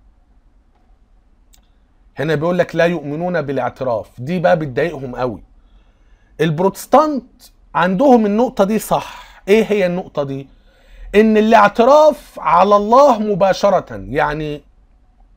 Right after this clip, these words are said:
عاوز يتوب وتغفر خطاياه يلجأ إلى الله عز وجل مباشرةً. الأرثوذكس والكاثوليك بيقولوا: "لا،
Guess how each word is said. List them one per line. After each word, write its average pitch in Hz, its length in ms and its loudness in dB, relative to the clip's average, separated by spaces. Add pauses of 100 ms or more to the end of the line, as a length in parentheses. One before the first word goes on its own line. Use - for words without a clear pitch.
(480)
عاوز 196 380 4
يتوب 226 580 2 (1000)
وتغفر 180 760 4
خطاياه 220 760 4
يلجأ 196 580 4
إلى 165 140 0
الله 180 220 2
عز 170 220 0
وجل 156 360 -2
مباشرةً. 127 560 -8 (1700)
الأرثوذكس 156 640 -2
والكاثوليك 165 520 -6
بيقولوا: 156 320 -6
"لا، 156 220 -2